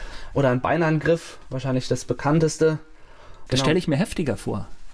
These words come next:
Speaker 1: Jede Stilart hat seinen Reiz, würde ich sagen. <laughs> Beim Freistil, ähm, das ist vielleicht ein bisschen schneller und tiefer unten, da werden mehr Angriffe gemacht.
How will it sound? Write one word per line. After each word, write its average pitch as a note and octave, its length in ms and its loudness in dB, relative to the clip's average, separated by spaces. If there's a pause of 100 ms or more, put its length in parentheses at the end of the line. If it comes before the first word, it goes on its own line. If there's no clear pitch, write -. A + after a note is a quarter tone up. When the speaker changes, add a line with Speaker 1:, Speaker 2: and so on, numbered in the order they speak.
(280)
Speaker 1:
Jede D#3 360 4
Stilart F3 420 2
hat D#3 180 0
seinen D3 400 2
Reiz, C3 400 2
würde F3+ 140 4
ich - 40 -4
sagen. F3+ 400 2
<laughs> - 0 -
Beim C#3+ 300 2
Freistil, E3 680 2
ähm, D3 380 4 (380)
das C#3+ 100 -2
ist - 140 0
vielleicht D3 380 0
ein - 20 -8
bisschen C#3 540 2 (200)
schneller E3 840 2
und C3+ 500 2 (100)
tiefer D#3+ 400 2
unten, D#3+ 220 0
da B2+ 80 2
werden C3+ 240 4
mehr C3 160 4
Angriffe E3+ 460 2
gemacht. F3 360 0